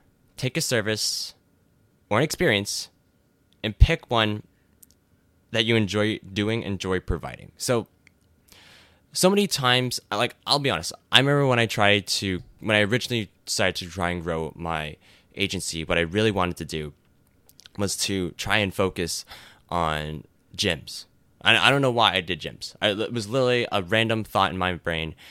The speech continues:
I said, "You know what? I'm just gonna do gym owners." But the truth of the matter is, I hate the fucking gym. So it almost, <laughs> like, just, like, I'm being, like, legit real with all of you guys and Mike.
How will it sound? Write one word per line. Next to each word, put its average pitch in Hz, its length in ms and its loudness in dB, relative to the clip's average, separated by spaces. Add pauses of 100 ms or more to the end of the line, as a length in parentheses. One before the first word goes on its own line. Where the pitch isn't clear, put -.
(140)
I 82 100 -6
said, 73 180 -10
"You 98 80 -2
know 113 60 0
what? 117 180 -2
I'm 104 140 -2
just 110 180 -6
gonna 104 160 -4
do 87 440 -4 (180)
gym 82 220 -4
owners." 58 440 -14 (1120)
But 131 260 -2
the 143 80 -2
truth 196 180 2
of 175 60 0
the 151 60 0
matter 127 220 2
is, 110 200 0
I 135 120 6
hate - 340 -4
the - 180 -16
fucking - 300 -14
gym. - 260 -16 (560)
So 156 240 4 (100)
it 143 120 2
almost, 180 320 2 (1120)
<laughs> 160 160 -6
like, 170 240 4
just, - 360 2
like, 208 200 4
I'm 226 100 6
being, 220 220 0
like, 160 240 2
legit 127 420 4
real 120 320 4
with 101 180 2
all 110 160 6
of 95 120 4
you 101 120 0
guys 90 480 2
and 95 220 2
Mike. 73 340 -4